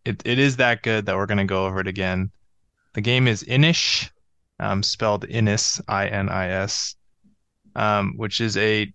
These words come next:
Discovery Celtic island game, um, where players struggle to be the chieftain of different lands and, and terrains. Um, they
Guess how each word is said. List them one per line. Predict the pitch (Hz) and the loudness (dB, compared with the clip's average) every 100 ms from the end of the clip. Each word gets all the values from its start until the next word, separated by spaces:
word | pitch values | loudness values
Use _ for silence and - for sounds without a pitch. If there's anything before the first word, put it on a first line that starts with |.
| - | -6
Discovery | 110 - - 147 143 147 139 135 - - | 0 0 2 2 4 4 4 2 -2 -10
Celtic | - 135 127 139 127 - - _ _ 123 - 151 - | -2 -2 0 -2 -2 -4 -10 _ _ -14 -12 -14 -4
island | 113 123 123 123 120 113 | 0 2 2 2 2 0
game, | 120 117 110 107 107 107 - _ _ _ _ - | 0 2 2 2 2 0 -4 _ _ _ _ -4
um, | 107 104 98 95 - | 0 2 2 0 -2
where | 101 101 | 0 0
players | - 120 117 113 110 | -2 0 2 2 2
struggle | - 113 107 107 | 0 -2 -2 -2
to | - 107 | -4 -4
be | 104 | -4
the | 90 | -4
chieftain | - 147 131 - 123 123 | -2 -2 -2 0 2 2
of | 90 95 | 2 -2
different | 117 - 107 98 - _ | -4 -2 -2 -2 -4 _
lands | 117 117 117 117 117 120 - | 0 2 2 2 2 2 2
and, | - 98 98 85 | 0 -2 0 -2
and | 113 98 | -4 -4
terrains. | - 104 110 113 110 110 110 113 - - _ _ _ _ _ - | -4 -2 0 2 2 2 2 0 -4 -14 _ _ _ _ _ -6
Um, | 98 92 92 | -2 0 0
they | 95 | -2